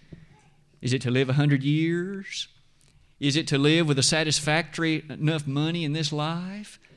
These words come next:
Is it to own enough cars to make one happy? Is the destination to, in fact, work until age sixty-five and then retire? And of course, we each know the answer to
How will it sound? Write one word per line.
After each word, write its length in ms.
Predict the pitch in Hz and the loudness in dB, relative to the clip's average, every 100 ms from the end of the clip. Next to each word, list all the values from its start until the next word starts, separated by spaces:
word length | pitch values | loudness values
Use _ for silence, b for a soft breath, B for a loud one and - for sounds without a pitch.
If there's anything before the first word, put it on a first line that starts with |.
| b | b
Is 180 | 190 190 | -2 0
it 100 | 185 | 2
to 80 | 175 | 0
own 340 | 165 175 202 160 | 0 2 2 2
enough 260 | 170 165 | 2 0
cars 560 | - 147 156 175 190 175 | 0 2 4 4 2 0
to 120 | 156 | -2
make 200 | 151 165 | -2 -2
one 180 | 165 160 | -2 0
happy? 600 | 151 143 180 - 220 226 B 277 B - | 2 2 0 0 0 -2 B -14 B -10
Is 320 | - 208 214 | -2 2 4
the 80 | 196 | 4
destination 840 | 220 240 226 190 208 233 - 262 | 4 4 2 2 4 4 0 -2
to, 120 | 220 190 | 0 0
in 80 | |
fact, 320 | 160 196 208 156 | 2 2 4 4
work 380 | 160 196 233 | 6 8 6
until 280 | 190 180 170 | 2 0 0
age 200 | 180 196 | 0 0
sixty-five 760 | - 220 - 208 196 165 196 220 | 0 0 0 -2 2 2 2 0
and 80 | 196 | -2
then 100 | 170 | -2
retire? 840 | 143 151 147 180 226 254 254 - b b b b b b b b b _ | -2 0 -2 -2 -6 -10 -12 -14 b b b b b b b b b _
And 100 | 220 | -14
of 80 | 226 | -12
course, 340 | - 190 170 - | -4 0 0 2
we 140 | 151 | 2
each 260 | 156 147 143 | 2 0 -2
know 300 | 143 180 147 | -2 0 0
the 120 | 135 | 0
answer 360 | 151 - 131 | 0 -4 -8
to 80 | 120 | -8